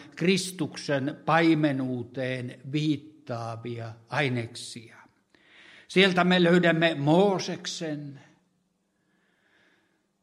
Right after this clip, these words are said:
profeetan minun kaltaiseni, hän on herättävä teille veljen joukosta, sanotaan Moosekse-,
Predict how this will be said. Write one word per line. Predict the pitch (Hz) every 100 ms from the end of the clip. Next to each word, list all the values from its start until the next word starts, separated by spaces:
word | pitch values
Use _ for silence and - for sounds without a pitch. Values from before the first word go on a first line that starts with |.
| _ -
profeetan | 160 185 185 190 180 180 175 175
minun | 170 180 156
kaltaiseni, | 151 156 170 170 180 180 180 180 185 175 151 - -
hän | 170 170
on | 170
herättävä | 139 160 165 160 - - 160 160
teille | 156 156 160 156
veljen | 151 160 147 135 135
joukosta, | 123 147 175 175 165 - - 147
sanotaan | 160 156 143 139 139 135 135 131
Moosekse-, | 143 131 135 123 135 127 127